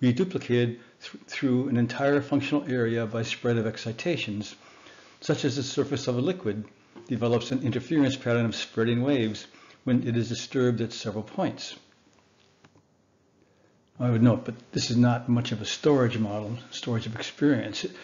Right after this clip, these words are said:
it might be patterns of excitation that one has or occur while stirring coffee. It does not account for the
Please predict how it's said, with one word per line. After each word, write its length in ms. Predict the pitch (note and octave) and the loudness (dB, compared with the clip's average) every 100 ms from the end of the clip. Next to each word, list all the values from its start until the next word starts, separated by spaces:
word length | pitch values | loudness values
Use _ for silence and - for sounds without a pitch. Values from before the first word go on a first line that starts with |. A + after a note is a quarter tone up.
| - | 0
it 100 | B2 | 4
might 200 | B2 A#2+ | 4 2
be 140 | A#2 | 0
patterns 440 | A#2 - A#2+ B2 B2 | 0 -2 0 2 0
of 120 | A2+ | 0
excitation 760 | A2+ - A2+ - E3 F3 C3 | -2 -4 -6 0 0 2 4
that 140 | A2+ A#2+ | 2 2
one 380 | A#2 A#2 A2+ A#2 - - - - - _ - _ - | 2 4 2 -2 -14 -20 -20 -20 -20 _ -20 _ -8
has 560 | - C3 A#2 A#2+ A#2+ - - - _ _ _ _ _ | -2 2 4 4 4 0 -6 -20 _ _ _ _ _
or 100 | - | -2
occur 480 | A2+ - B2+ A2+ A#2+ A#2+ - - _ - | -2 2 4 4 2 -4 -16 -20 _ -4
while 200 | A#2+ G#2 | -2 -2
stirring 360 | - A2+ A2 | -2 0 0
coffee. 400 | A2 D#3 B2 A2 | 0 -2 -2 -4
It 220 | A2+ - | -4 -6
does 220 | B2 A2+ B2 | -4 0 2
not 480 | B2 E3+ D3 - | 4 4 0 -4
account 420 | A#2 - A#2+ A2 B2 | -8 -6 -4 -4 -4
for 140 | B2 | -6
the 180 | A2 | -6